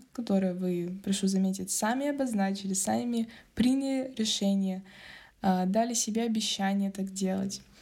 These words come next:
И вот вы снова обращаетесь, э, спрашиваете у Альби: «Ну что, давай готовиться ко сну?» А он отвечает: «Ой, да не, у меня ещё есть дела, мне надо то сделать, надо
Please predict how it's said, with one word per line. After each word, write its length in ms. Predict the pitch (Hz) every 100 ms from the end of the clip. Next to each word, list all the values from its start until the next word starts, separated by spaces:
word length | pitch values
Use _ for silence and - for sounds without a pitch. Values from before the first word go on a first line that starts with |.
| - - -
И 40 |
вот 240 | 208 233 - -
вы 300 | 226 220 208
снова 520 | - 214 226 220 202
обращаетесь, 920 | 208 196 196 214 208 202 202 - -
э, 200 | 185 180 185
спрашиваете 800 | - - 190 190 190 - 180 -
у 120 | 185
Альби: 400 | 185 214 202 185 190 - - - -
«Ну 60 | 214
что, 280 | - 180 175
давай 240 | 180 208
готовиться 420 | 214 208 220 220
ко 80 | 233
сну?» 320 | 226 277 359 - _ _ - - - -
А 80 | -
он 140 | 202 196
отвечает: 720 | 202 196 - 196 190 196 - _ _ - - - - _ _ _
«Ой, 180 | 233 233
да 120 | 208
не, 260 | 226 277 370
у 100 | 349
меня 240 | 240 214 208
ещё 200 | 202 208
есть 140 | 196
дела, 460 | 202 208 220 285 311
мне 160 | 254
надо 260 | 196 185 185
то 300 | 185 285 320
сделать, 380 | 269 254 254 254
надо 220 | 190 180